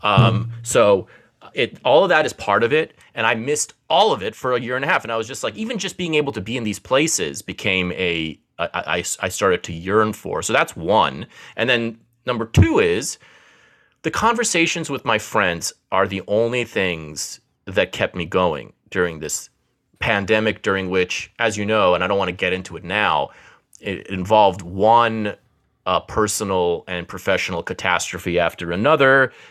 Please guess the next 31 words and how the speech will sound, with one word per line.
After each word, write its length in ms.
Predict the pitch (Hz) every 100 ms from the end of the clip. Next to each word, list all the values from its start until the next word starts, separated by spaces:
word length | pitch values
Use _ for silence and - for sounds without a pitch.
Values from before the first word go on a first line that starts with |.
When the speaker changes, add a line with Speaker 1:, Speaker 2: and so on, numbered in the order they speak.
| - _
Speaker 1:
Uh, 360 | 101 90 87 - -
and 160 | 104
it 80 | 95
got 300 | 87 95 90 _
everything 480 | 127 143 - 110 95
unraveled 720 | 104 92 95 101 110 95 90
at, 460 | 82 - _ - 104
to 120 | -
such 320 | 87 104 101
a 100 | 101
horrifying 640 | 87 - 131 160 - 120 117
degree 580 | 104 95 95 90 73 76 _ - - -
where 160 | 110 110
the 140 | 113
only 260 | 139 185 208
thing 220 | 185 175
that 160 | 156
kept 200 | - 135 131
me 120 | 117
going 560 | 107 95 80 73 71 - _ _ _ _
were 220 | 110 104
these 300 | 98 101 90
really 640 | 98 110 143 170 175 185 _ _ _ _ _ _ _ _ - - _ _ - _
deep 280 | 110 160 -
and 180 | 190 175
reflective 680 | 165 - 123 117 - 110
conversations 840 | - 110 101 104 - 190 - 131 120
with 140 | 110
my 120 | 104 90
close 300 | - 95 90
friends, 760 | - 101 90 85 82 - -